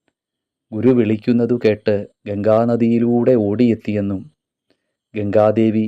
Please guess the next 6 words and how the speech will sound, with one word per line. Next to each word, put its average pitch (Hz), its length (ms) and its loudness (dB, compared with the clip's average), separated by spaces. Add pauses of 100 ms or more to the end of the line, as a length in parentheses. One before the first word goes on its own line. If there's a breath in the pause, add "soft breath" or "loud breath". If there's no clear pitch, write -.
(120)
അവൻ്റെ 104 380 -2
പാദങ്ങൾ 101 580 -2 (300)
താമരപ്പൂക്കൾ 117 800 -2
കൊണ്ട് 120 320 2
താങ്ങിക്കൊടുത്തെന്നും 104 920 -6
കഥയുണ്ട്. 98 560 -10